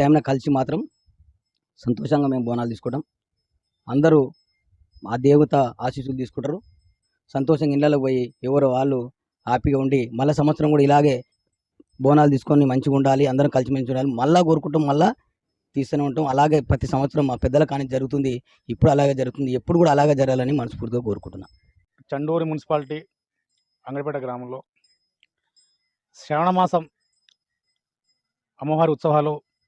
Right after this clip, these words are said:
Speaker 2: బోనాలు ప్రతి సంవత్సరం మేము భక్తి శ్రద్ధలతోటి బోనాలు ఎంతో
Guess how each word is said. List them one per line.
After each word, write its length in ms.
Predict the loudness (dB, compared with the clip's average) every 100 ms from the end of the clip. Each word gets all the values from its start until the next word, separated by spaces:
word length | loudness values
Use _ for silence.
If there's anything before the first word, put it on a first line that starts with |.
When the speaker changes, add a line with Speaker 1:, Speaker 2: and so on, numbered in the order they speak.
| _ _
Speaker 2:
బోనాలు 480 | -4 0 0 0 -4 -8 _ _ _ _ _ _ _ _ _ _ _ _ _ _ _ _ _ _ -8
ప్రతి 200 | -4 -2 2
సంవత్సరం 400 | 0 2 2 2 -6 _ _ _ _ _ _ _ _ _ _ _ -4
మేము 220 | -2 0 -2 -4 -12 _ _ -12 -6
భక్తి 180 | -6 -4
శ్రద్ధలతోటి 460 | 0 2 2 0 -2 -8 _ _ _ _ _ _ _ _ _ _ _ _ _ -18 -8
బోనాలు 280 | -4 -2 -2
ఎంతో 160 | 2